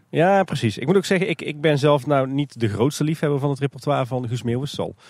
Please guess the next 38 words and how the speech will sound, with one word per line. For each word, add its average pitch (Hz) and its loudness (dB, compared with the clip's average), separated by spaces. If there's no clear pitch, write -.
zal - -6
jou 85 -4
niet 92 -8
verbazen, 104 -4
Paul, 107 -6
en 101 -6
de 92 -10
luisteraars 101 -6
denk 98 -6
ik - -12
ook 117 -10
niet. 139 -8
Aan - -8
de - -8
andere 165 0
kant 113 -2
is 131 -4
wel 165 0
voor 139 -4
mij 120 0
een 98 -2
beetje 101 -6
jeugdsentiment. 104 -6
Want, 107 -6
eh, 110 -8
ik 110 -14
geloof 120 -2
dat 113 -4
ik 110 -4
tien 214 -4
jaar 147 -2
was 120 -4
toen 131 -4
ik 113 -6
mijn 113 -8
eerste - -8
singeltje 175 -10
kocht. - -8